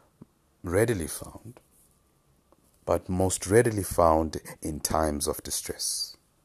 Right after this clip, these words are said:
In so much uncertainty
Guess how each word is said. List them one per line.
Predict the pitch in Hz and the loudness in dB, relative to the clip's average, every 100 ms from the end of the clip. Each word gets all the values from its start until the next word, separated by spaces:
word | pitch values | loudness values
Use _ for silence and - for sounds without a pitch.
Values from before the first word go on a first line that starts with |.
| _ _ _ _ _ _ _ _ _ _ _ _ _ _ _ _ _ _ _ _ _ _ _ _ _ _ _ _ _ _ _ _ _ _ | _ _ _ _ _ _ _ _ _ _ _ _ _ _ _ _ _ _ _ _ _ _ _ _ _ _ _ _ _ _ _ _ _ _
In | 117 | 2
so | 104 - 139 | 6 6 6
much | 135 127 | 4 4
uncertainty | 113 - 110 95 - - - - 92 | 0 2 4 4 0 -2 -4 -6 -10